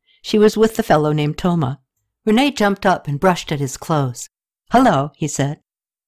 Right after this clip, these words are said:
"Hello, Renee," Sitri answered. "Is Ishtar happy with her gift?"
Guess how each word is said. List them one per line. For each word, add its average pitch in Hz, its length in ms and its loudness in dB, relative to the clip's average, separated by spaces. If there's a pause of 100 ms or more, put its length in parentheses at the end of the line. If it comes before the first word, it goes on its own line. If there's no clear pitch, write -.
(100)
"Hello, 254 300 4
Renee," 151 480 0
Sitri 165 420 -4
answered. 139 460 -6 (560)
"Is 214 200 2
Ishtar 285 420 -2
happy 202 420 0
with 180 160 -2
her 180 100 -2
gift?" - 440 -4